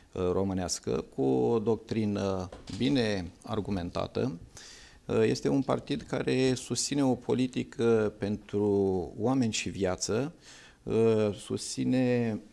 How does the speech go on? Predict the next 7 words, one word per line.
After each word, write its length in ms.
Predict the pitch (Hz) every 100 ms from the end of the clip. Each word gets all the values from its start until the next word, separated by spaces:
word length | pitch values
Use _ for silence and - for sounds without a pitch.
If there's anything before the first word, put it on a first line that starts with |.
| _ -
<clears throat> 100 | 247 240 190 147 120 95 - - _ _ _ - - - - - -
uh, 300 | - 98 101 95 -
promovează 880 | 110 113 107 143 147 98 95 87 - -
valorile 640 | 90 98 101 127 127 101
și 640 | 98 - 101 104 101 95 87 - -
interesele 1040 | 107 101 110 123 - 107 101 95 95 87
naționale, 920 | - 110 107 107 98 92 92 98 151